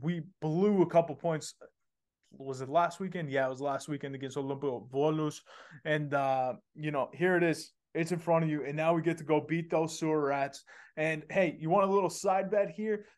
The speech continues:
Side bet is that there will be gunshots outside the stadiums. There will be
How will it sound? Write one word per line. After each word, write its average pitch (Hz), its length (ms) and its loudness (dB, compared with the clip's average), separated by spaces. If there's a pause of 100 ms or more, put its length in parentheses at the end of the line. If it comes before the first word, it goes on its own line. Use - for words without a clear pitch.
Side 208 500 6
bet 165 240 2
is 156 120 -4
that 151 180 2
there 175 160 2
will 156 140 2
be 151 140 -6
gunshots 185 680 2
outside 160 380 2
the 139 60 -8
stadiums. 151 500 -4
There 165 160 -2
will 180 160 4
be 170 160 -6